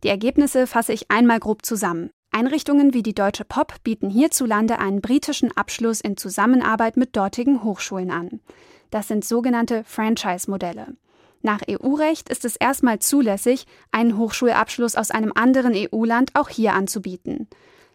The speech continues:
Laut dem hessischen Ministerium für Wissenschaft und Kunst und dem nordrhein-westfälischen Ministerium für Kultur und Wissenschaft spielt dabei aber auch der Austritt Großbritanniens aus der E U eine Rolle.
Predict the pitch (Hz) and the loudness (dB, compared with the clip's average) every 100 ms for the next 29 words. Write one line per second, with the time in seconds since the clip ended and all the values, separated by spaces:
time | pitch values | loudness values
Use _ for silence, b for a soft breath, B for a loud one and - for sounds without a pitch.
0 | - 214 196 190 247 320 330 240 214 202 | 0 0 0 -2 0 0 0 2 2 0
1 | 196 220 220 233 247 233 202 226 226 214 | -4 -4 0 2 0 0 -2 0 0 -2
2 | 202 - 180 - 220 233 311 - B B | -4 -4 -8 -2 2 6 6 4 B B
3 | B 247 226 202 190 208 247 262 262 269 | B 0 2 2 4 4 4 4 4 2
4 | - 262 269 277 269 262 262 262 254 269 | 0 2 4 6 6 4 2 0 2 2
5 | - 214 - 196 - 233 202 190 214 262 | 2 -2 0 -2 0 0 0 0 0 0
6 | 262 277 285 - B B - 254 226 233 | 2 0 -4 -10 B B -2 0 2 2
7 | 277 294 277 240 233 - - 214 233 320 | 2 2 2 2 2 0 -4 0 4 4
8 | - 247 240 - 233 233 - - 254 294 | 2 -2 -2 -2 -2 -2 -4 -4 4 6
9 | 277 254 233 - 226 220 - 330 - 196 | 6 4 0 0 -2 -2 2 2 2 0
10 | 254 233 226 165 | 0 4 4 2